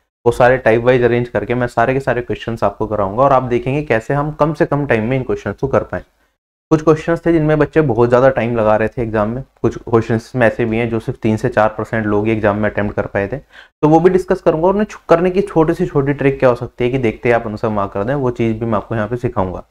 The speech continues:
ठीक है। तो देख लेना पूरी video। सारे questions मैं इसलिए करा रहा हूँ कि आपकी practice अच्छी हो जाए, क्योंकि generally ये topic बच्चों का weak रह जाता है, इससे पता नहीं डरते हैं simple interest कंपाउंड इंटरेस्ट से।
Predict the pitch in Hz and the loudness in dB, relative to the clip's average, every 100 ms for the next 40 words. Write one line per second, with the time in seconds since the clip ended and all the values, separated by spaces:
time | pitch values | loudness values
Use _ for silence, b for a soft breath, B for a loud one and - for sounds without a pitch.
0 | b b _ 147 190 180 _ _ 175 151 | b b _ -2 -2 -4 _ _ 2 6
1 | 151 165 170 175 156 147 151 143 147 170 | 4 4 2 2 0 0 2 2 0 -4
2 | - _ _ 131 139 160 160 170 156 165 | -10 _ _ 6 6 4 0 -2 -2 0
3 | 147 151 156 156 151 151 156 151 131 135 | 0 2 2 4 4 2 0 -2 0 0
4 | 127 120 135 127 - 139 147 143 143 131 | -2 -2 -6 -6 0 2 2 0 0 2
5 | 131 143 143 120 135 127 123 131 156 147 | 2 4 4 2 0 -2 -2 0 2 4
6 | 135 98 92 92 98 - - 123 127 117 | 2 0 0 -2 -4 -6 -2 0 2 2
7 | 120 127 113 113 104 104 104 104 - 101 | 2 0 -2 -2 -2 -2 -2 -6 -6 -8
8 | - 98 98 98 - 202 | -6 -8 -8 -8 -6 -6